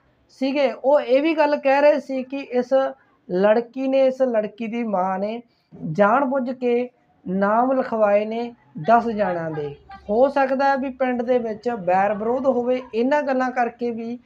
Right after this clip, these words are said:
ਇਹਨਾਂ ਨੇ ਦਸ ਜਣਿਆਂ ਦੇ ਨਾਮ ਲਿਖਵਾਤੇ ਹੋਣ। ਪਰ ਹੁਣ ਅੱਗੇ ਦੀ ਜਿਹੜੀ ਕਾਰਵਾਈ ਹੈ,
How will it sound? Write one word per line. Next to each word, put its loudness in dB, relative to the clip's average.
ਇਹਨਾਂ 0
ਨੇ 2
ਦਸ 2
ਜਣਿਆਂ 2
ਦੇ -2
ਨਾਮ 4
ਲਿਖਵਾਤੇ 0
ਹੋਣ। -2
ਪਰ 6
ਹੁਣ 4
ਅੱਗੇ 0
ਦੀ -2
ਜਿਹੜੀ 0
ਕਾਰਵਾਈ 2
ਹੈ, 4